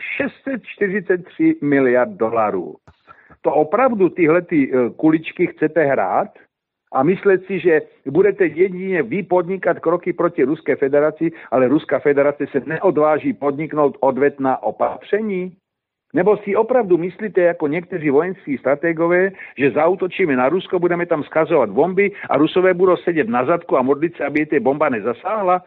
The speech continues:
a nepodniknou odvetná opatření? Víte, v tom je ten debilismus těchhletěch elit.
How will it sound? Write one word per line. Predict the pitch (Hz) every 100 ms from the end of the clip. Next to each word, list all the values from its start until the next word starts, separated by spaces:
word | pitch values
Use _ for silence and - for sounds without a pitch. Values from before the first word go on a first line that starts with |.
| _
a | 131
nepodniknou | 131 147 165 147 175 175 160
odvetná | 139 160 160 156
opatření? | 120 151 151 202 196 165 160 - -
Víte, | 143 202 190 139 127
v | - _
tom | 226 285
je | 269 214
ten | 160 139
debilismus | 117 151 160 165 127 151 -
těchhletěch | 160 131 139 143 127 -
elit. | 123 120 110